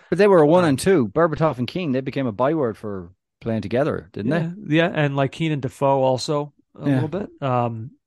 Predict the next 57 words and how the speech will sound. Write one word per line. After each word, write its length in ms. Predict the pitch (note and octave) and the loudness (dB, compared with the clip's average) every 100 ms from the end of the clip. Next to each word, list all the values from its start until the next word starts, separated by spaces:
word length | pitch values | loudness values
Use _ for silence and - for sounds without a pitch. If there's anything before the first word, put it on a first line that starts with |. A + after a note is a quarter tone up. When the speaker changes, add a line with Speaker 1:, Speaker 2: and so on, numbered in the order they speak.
| _ | _
Speaker 2:
but 100 | C3 | -6
I 100 | A#2+ | -4
just 200 | A#2 G2+ | -4 -4
love 240 | A#2+ A#2+ G2 | -2 -2 2
Berbatov. 300 | B2+ C3 - | 0 0 -6
I 200 | - D#3 | -8 -6
mean, 260 | D3 C#3+ - _ _ _ _ | -2 -2 -4 _ _ _ _
yeah, 160 | - G#3 | -2 2
and 100 | F#3+ | 2
then 100 | G#3 | 2
there's, 160 | G#3+ E3+ | 2 2
like, 140 | F#3 | 2
the 80 | E3+ | 2
weird 220 | D#3 G3 | 4 2
ones, 260 | C3+ A#2+ - | 0 -4 2
like, 200 | D3 - _ _ _ _ _ - | 0 0 _ _ _ _ _ -8
Clint 240 | F#3+ E3 | -6 -2
Dempsey 460 | F3 E3+ - E3 C3+ | -2 -2 0 0 0
was 320 | C#3+ C#3 A#2+ | -6 -6 -2
there 160 | D3 | -2
only 180 | D3 C#3+ | -2 -4
one 240 | C3+ C#3+ C3+ | -4 -6 -2
year 300 | D#3+ D#3+ D3 | -2 0 0
and 80 | |
Speaker 1:
Ugh, 60 | B2 | 0
Speaker 2:
didn't 160 | D3 C3+ | -2 -6
do 100 | D3+ | -8
a 20 | |
Speaker 1:
Clint 80 | B2+ | -6
Speaker 2:
ton, 240 | - D#3 C#3 | -2 -2 -2
but, 80 | |
Speaker 1:
Dempsey. 60 | C#3+ | -4
Speaker 2:
like, 100 | C#3 | -4
it 60 | C3 | -4
was 120 | C3 | -6
so, 300 | - F3 C3 E3 | -2 -2 -2 -6
he 180 | F3 | -4
scored 440 | D3+ - F#3 C3+ - | -4 -2 -4 -4 -10
so 180 | - D3 | -12 -6
many, 220 | E3+ F#3+ | -2 0
like, 220 | D3+ G#2+ | 0 -2
big, 180 | G#2+ E3+ | -2 -2
weirdly 500 | C3+ D3+ F#3 D#3+ E3+ | 0 2 2 2 -2
big 240 | B2 F3 | 0 -4
goals 300 | C#3+ D3 G#3 | 0 -2 -2
for 180 | - B2+ | -6 -10
them, 140 | G#2+ G2+ | -12 -12
scoring 280 | - F3+ | -4 -2
in 80 | F#3 | -2
the 80 | D3+ | -4
snow 380 | - - D#3 F3+ | -4 0 4 4
against 240 | D#3+ D#3 | 2 -2
Manchester 440 | D#3+ D#3+ F3 D#3 D3 | -4 -4 -4 -4 -2
United 260 | C#3 D3+ | 0 0
at 100 | C#3+ | -2
stoppage 420 | A#2+ C#3 D3 D3+ - | -4 -4 -4 -6 -6
time, 360 | D#3 D#3 D3 | -4 -4 -6